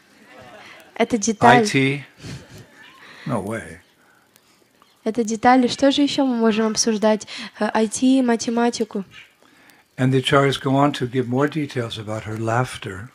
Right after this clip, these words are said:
Speaker 1: И ачарьи ещё более углубляются, чтобы дать больше деталей о её смехе.
Speaker 2: They write, In the palace,
Speaker 1: Они описывают в па-, во дворце.
Speaker 2: Shri Radha's laughter inspires even the eldest of King Vrishabhanu's guests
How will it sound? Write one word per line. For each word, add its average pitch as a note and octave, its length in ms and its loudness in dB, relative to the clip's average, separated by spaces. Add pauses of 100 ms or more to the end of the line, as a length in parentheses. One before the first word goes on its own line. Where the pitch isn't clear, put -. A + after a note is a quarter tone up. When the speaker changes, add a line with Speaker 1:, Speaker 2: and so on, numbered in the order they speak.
(460)
Speaker 1:
И B3 120 -2
ачарьи B3+ 680 0
ещё A#3+ 280 0
более B3+ 320 6
углубляются, A#3+ 600 0
чтобы A3 260 -4
дать A3 260 0
больше A#3 340 2
деталей A3+ 440 -2
о G#3 80 0
её G3+ 180 0
смехе. A3+ 520 -4 (100)
Speaker 2:
They C3 120 4
write, C3 240 4 (120)
In E3 220 6
the E3+ 140 6
palace, A2+ 680 0 (380)
Speaker 1:
Они A#3+ 280 6
описывают B3+ 460 2
в - 80 -18
па-, B3 200 8
во A#3 120 2
дворце. A#3+ 560 2 (100)
Speaker 2:
Shri - 300 0
Radha's C#3+ 460 6
laughter C3 440 2
inspires B2+ 640 0
even C3+ 320 0
the B2+ 200 -2
eldest C3+ 600 2
of A#2 160 -10
King C3+ 360 0 (180)
Vrishabhanu's A#2 760 -2
guests A#2 640 -2